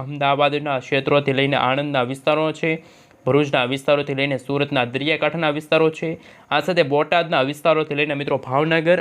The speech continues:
અમરેલી, ગીર સોમનાથ, દીવના પણ ઘણા બધા વિસ્તારોમાં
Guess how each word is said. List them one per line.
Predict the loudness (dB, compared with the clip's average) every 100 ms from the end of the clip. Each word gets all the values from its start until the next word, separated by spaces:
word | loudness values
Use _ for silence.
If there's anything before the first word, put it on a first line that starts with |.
| 0
અમરેલી, | 0 2 2 2 0 0
ગીર | 0 0 0
સોમનાથ, | 0 2 0 -2 0
દીવના | 0 2 2
પણ | 2 -2
ઘણા | 0 0 0
બધા | 0 0 -2
વિસ્તારોમાં | 0 2 4 0 -4